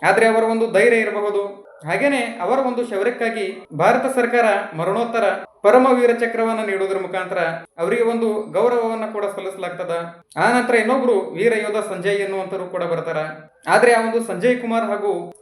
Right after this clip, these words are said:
ಅವರ ಒಂದು ತಂಡಕ್ಕೆ ಮುಷ್ಕೋಹ್ ಕಣಿವೆಯ ನಾಲ್ಕು ಸಾವಿರದ ಎಂಟುನೂರ ಎಪ್ಪತ್ನಾಲ್ಕರ ಶಿಖರವನ್ನ ವಶಪಡಿಸಿಕೊಳ್ಳುವಂತ ಕೆಲಸವನ್ನ ಕೂಡ ಅವರಿಗೆ ಒಪ್ಪಿಸಲಾಯಿತು. ಆದ್ರೆ ಅಂತ ಒಂದು ಸಂದರ್ಭದಾಗ ವೈರಿಗಳ ಎರಡು ಗುಂಡುಗಳು ಸಂಜಯ್ ಕುಮಾರ್ ಅವರ ತೊಡೆಗೆ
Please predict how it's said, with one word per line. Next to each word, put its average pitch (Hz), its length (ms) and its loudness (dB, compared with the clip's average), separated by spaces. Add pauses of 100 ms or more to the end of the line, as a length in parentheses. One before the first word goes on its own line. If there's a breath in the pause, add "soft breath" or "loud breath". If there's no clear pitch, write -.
ಅವರ 226 200 6
ಒಂದು 240 260 4
ತಂಡಕ್ಕೆ 220 680 -2 (100)
ಮುಷ್ಕೋಹ್ 233 500 2
ಕಣಿವೆಯ 208 380 0 (220)
ನಾಲ್ಕು 233 320 0
ಸಾವಿರದ 233 200 4
ಎಂಟುನೂರ 220 400 -2
ಎಪ್ಪತ್ನಾಲ್ಕರ 202 680 -2
ಶಿಖರವನ್ನ 185 500 -4 (380)
ವಶಪಡಿಸಿಕೊಳ್ಳುವಂತ 226 840 2
ಕೆಲಸವನ್ನ 208 480 -2
ಕೂಡ 208 180 0
ಅವರಿಗೆ 190 240 2
ಒಪ್ಪಿಸಲಾಯಿತು. 170 960 -4
ಆದ್ರೆ 208 220 4
ಅಂತ 202 180 -2 (200)
ಒಂದು 233 160 0
ಸಂದರ್ಭದಾಗ 214 540 0 (380)
ವೈರಿಗಳ 233 420 4
ಎರಡು 202 320 2
ಗುಂಡುಗಳು 196 680 -2 (180)
ಸಂಜಯ್ 220 360 0
ಕುಮಾರ್ 226 240 0
ಅವರ 202 200 4
ತೊಡೆಗೆ 180 580 -2